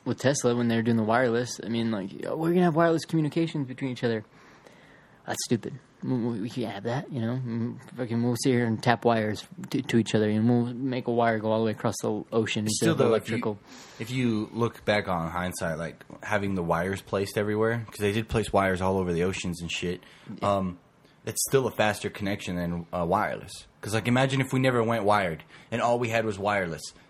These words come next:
Speaker 2: The only thing we'd be able to send is, like, communications now, maybe. But imagine if you wanted to connect the internet from the U S to, uh,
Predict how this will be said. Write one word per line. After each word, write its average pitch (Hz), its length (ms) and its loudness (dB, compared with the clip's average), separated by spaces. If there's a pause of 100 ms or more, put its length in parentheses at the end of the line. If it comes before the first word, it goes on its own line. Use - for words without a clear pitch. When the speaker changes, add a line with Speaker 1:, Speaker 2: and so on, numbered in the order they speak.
(160)
Speaker 2:
The 101 160 -10
only 139 180 2
thing 139 180 0
we'd 123 120 0
be 117 100 2
able 117 160 2
to 101 80 -2 (120)
send 117 340 0 (340)
is, 95 560 -4
like, - 240 -2
communications 104 800 -4
now, 131 180 0
maybe. 110 600 0 (300)
But 113 100 4
imagine 127 320 2
if 127 80 -6
you 123 80 -2
wanted 120 180 0
to 104 60 -6
connect - 400 -4
the 98 160 -6
internet 104 400 -2 (340)
from 98 340 2
the 95 100 -6
U 104 220 0
S 98 200 2 (300)
to, 95 420 0 (800)
uh, 87 400 -2